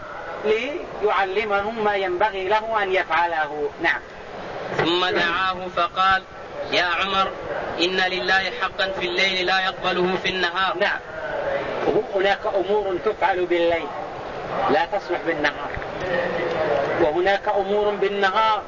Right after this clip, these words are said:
Speaker 1: لا تصلح بالليل، فقم بما يجب عليك من أمور الليل بالليل، وما يجب عليك من أعمال النهار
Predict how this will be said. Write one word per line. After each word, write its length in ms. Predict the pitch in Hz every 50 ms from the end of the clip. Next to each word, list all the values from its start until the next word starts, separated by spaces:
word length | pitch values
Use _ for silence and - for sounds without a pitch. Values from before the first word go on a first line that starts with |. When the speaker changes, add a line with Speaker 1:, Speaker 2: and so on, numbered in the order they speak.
| - 139
Speaker 1:
لا 140 | 156 190 185
تصلح 400 | - 196 175 - - 180 160 175
بالليل، 460 | 175 165 165 156 156 160 156 147 120 - - - - - - - - - - -
فقم 520 | - 196 208 - - 175 170 185 202 214 202 - - - - - - - - - -
بما 300 | 165 180 190 190 180 175
يجب 380 | 175 185 208 208 - 185 175 175
عليك 520 | 170 160 170 175 180 202 208 208 - -
من 200 | 180 170 165 156 - - -
أمور 300 | 180 180 196 202 208 208
الليل 500 | 202 202 196 196 214 226 233 226 226 226
بالليل، 420 | 214 240 247 254 254 262 247 185 - - - - - - - - - - - - - - -
وما 260 | 160 175 196 202 196
يجب 360 | 202 226 240 - 220 214 202
عليك 480 | 208 196 190 196 208 240 240 220 - 214
من 220 | 208 202 196 -
أعمال 440 | 185 185 185 180 202 226 247 247 240
النهار 520 | 233 220 208 208 196 196 233 262 269 269